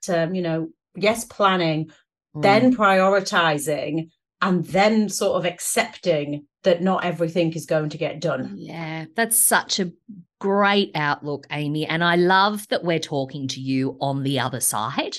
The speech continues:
Speaker 2: It's like we're not just
Speaker 1: Mm.
Speaker 2: talking to you about the preparation. So how did that serve you? Like, did you, did you find that, that, that, that then enabled you to, to be that
Speaker 1: Mm.
Speaker 2: present mum that you so wanted to be?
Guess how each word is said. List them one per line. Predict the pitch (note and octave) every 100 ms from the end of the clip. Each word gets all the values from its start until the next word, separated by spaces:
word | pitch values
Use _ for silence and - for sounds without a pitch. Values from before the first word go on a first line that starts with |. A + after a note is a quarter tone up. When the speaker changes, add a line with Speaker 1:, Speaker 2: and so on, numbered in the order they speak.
| -
Speaker 2:
It's | D3+ E3
like | D3+
we're | D#3+
not | D3+ F3
just | A3 C4
Speaker 1:
Mm. | C4
Speaker 2:
talking | - G#3 G#3 D#3
to | C3+ D3+
you | C#3 C#3 C#3
about | C3 C3+ B2 -
the |
preparation. | B2+ C3 B2+ C3 D#3 - A2+ A#2 - - - -
So | - G3+ G#3+ G3+ -
how | - G#3+ A3+ C4
did | - F3+ E3+ -
that | D3 -
serve | - B2+ B2 C3
you? | B2 A2+ -
Like, | - C#3 -
did | D#3 C#3+
you, | D#3 D#3 D#3
did | - D#3+ D#3
you | F3
find | - D3+ C#3+ C#3+ C#3+
that, | C3+ -
that, | C3 B2+ C3 -
that, | C#3+ -
that | C3+ C#3+
then | C#3 C#3 C#3
enabled | D3 C#3+ B2+ C3 C#3 F#3+ A3+
you | A3 A3+ A#3
to, | A#3 A3+ - _
to | - F3
be | - C3 B2 E3 A#3
that | A#3 G#3+ G3
Speaker 1:
Mm. | F#3
Speaker 2:
present | F3 F#3+ G3 - F3+
mum | D3+ E3 G#3+
that | G3+ E3 E3
you | E3
so | D#3 - D3+ D3
wanted | C#3+ C3+ C#3+ D3 -
to | C#3
be? | A2+ A#2+ A#3+ F4